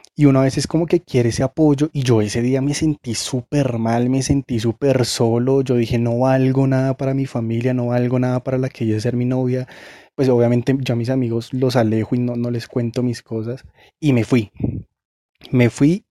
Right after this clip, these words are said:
y fue, y ya entonces pasé del punto de tenerlo todo a estar totalmente solo y alejado,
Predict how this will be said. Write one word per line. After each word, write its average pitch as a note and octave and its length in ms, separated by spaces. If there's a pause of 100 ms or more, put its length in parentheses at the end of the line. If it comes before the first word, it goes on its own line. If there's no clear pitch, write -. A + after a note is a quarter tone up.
(240)
y B2+ 80
fue, C3 340
y C#3 140
ya C3 120
entonces C#3 440
pasé A#2+ 460
del G#2+ 180
punto A#2+ 280
de C#3+ 80
tenerlo B2+ 440
todo D3 240
a D3 60
estar A2+ 300
totalmente B2 640
solo B2 280
y B2+ 40
alejado, A#2+ 520